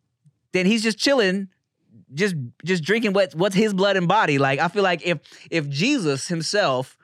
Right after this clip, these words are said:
was at a communion <laughs> with all the crackers and the wine and he was chilling, <laughs> sipping that shit,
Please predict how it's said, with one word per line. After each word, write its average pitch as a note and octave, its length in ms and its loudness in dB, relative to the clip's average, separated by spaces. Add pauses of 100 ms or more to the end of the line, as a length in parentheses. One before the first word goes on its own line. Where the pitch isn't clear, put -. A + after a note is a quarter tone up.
(300)
was E3+ 460 0
at E3+ 220 -2
a E3+ 40 0
communion F3+ 760 0
<laughs> - 60 -20
with D#3+ 280 -2
all E3+ 140 2
the E3 80 0
crackers F3 500 -2
and E3 100 -2
the D3 60 -2
wine D3+ 400 -4
and B2+ 80 -4
he F3+ 60 -4
was D#3 120 -4
chilling, D3 520 -4
<laughs> - 100 -20
sipping G#3 280 -4
that D3 180 0
shit, C#3 280 -2